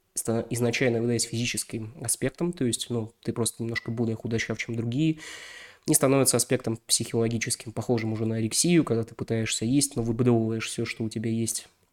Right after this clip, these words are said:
Когда голод практически полностью тебя поработил. Ну и еще одна из самых главных мыслей, которая есть в этом романе, это она мне, кстати, близка. Это, грубо говоря, некое такое колесо. Она... Нет, не колесо времени, <laughs> это такое колесо, по которому движется человек, да?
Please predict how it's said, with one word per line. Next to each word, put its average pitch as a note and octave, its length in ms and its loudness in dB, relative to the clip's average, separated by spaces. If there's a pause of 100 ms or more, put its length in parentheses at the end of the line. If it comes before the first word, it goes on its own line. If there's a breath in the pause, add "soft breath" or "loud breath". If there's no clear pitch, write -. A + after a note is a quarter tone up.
(500)
Когда C3 240 6
голод C3+ 400 6
практически - 500 -4
полностью A#2+ 440 0
тебя A2+ 180 -2
поработил. A2+ 580 -2 (420 loud breath)
Ну B3 120 8
и G#3 60 12
еще D3+ 260 8
одна A#2 140 4
из A2 80 6
самых A2+ 220 4
главных A#2 280 4
мыслей, - 240 2
которая A#2 220 -4
есть - 100 -2
в A#2+ 40 -2
этом A2+ 180 -4
романе, C#3+ 360 4
это A2 560 -2 (420)
она B2+ 160 4
мне, A#2 120 4
кстати, A#2 200 -2
близка. A#2 520 -2 (480 loud breath)
Это, A2 500 0
грубо C3+ 260 0
говоря, A#2+ 260 6
некое A#2+ 360 2
такое - 280 -4
колесо. A2+ 440 0 (180)
Она... A2 400 -4
Нет, - 440 6
не C3+ 320 0
колесо C#3+ 300 2
времени, B2 360 2 (120)
<laughs> - 160 2
это B2 180 -4
такое A#2+ 360 0
колесо, B2 300 0
по - 80 -8
которому A#2+ 280 -4
движется B2+ 320 -2
человек, A#2+ 400 -4
да? C3 180 -6